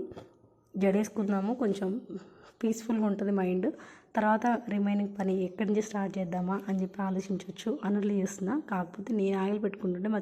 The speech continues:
చిన్ని బాబు కూడా హెయిర్ అంతా కూడా ఖరాబ్ చేసేసుకుంటున్నాడు అనమాట నన్ను చూసేసి. అందుకే ఫస్ట్ వాడికి పిలికేసేసా, అయినా సరే వినట్లేదు మాట.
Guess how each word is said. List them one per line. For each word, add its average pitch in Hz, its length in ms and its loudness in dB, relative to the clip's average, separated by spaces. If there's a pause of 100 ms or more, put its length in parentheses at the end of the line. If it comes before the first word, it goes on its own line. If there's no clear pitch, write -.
చిన్ని 190 240 0
బాబు 196 220 -2
కూడా 196 140 -2 (880)
హెయిర్ 247 300 6
అంతా 214 180 2
కూడా 233 160 2
ఖరాబ్ 208 260 4
చేసేసుకుంటున్నాడు 196 640 0
అనమాట 170 260 -2 (200)
నన్ను 190 240 2
చూసేసి. 190 440 -2 (1120)
అందుకే 196 260 4
ఫస్ట్ 190 300 2
వాడికి 175 260 2
పిలికేసేసా, 185 580 0 (140)
అయినా 180 220 -2
సరే 190 180 0
వినట్లేదు 170 500 -2
మాట. 165 160 -6